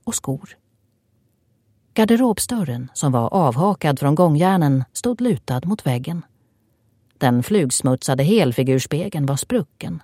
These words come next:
och saknade ett hörn, men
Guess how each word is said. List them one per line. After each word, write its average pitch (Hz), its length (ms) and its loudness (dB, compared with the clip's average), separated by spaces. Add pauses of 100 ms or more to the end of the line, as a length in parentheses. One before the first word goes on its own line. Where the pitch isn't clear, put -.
och 190 100 -6
saknade 180 580 -2
ett 135 80 -4
hörn, 156 460 -10 (680)
men 190 260 -2